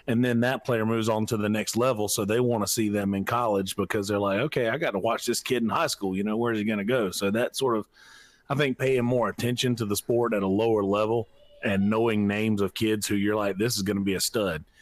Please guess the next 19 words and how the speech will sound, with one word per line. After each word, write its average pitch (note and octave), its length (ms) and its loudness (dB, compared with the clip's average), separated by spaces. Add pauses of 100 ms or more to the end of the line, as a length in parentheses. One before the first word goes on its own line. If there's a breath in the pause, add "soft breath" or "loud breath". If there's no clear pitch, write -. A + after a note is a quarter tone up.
(220 loud breath)
So G2 560 0
we G#2 120 2
get G#2+ 140 2
to G2+ 80 0
watch G#2+ 280 0
him, A#2 160 0
like G#2 200 -2
Everett G#2+ 260 0
Golson, A2 380 0
who G2+ 100 0
came G#2 280 -2
through, G#2 380 2
uh, G2 260 0 (440)
who A2+ 140 -2
came A2 240 -2
through G#2+ 140 0
Myrtle G#2+ 220 0
Beach B2+ 280 -2
here F#2+ 260 -2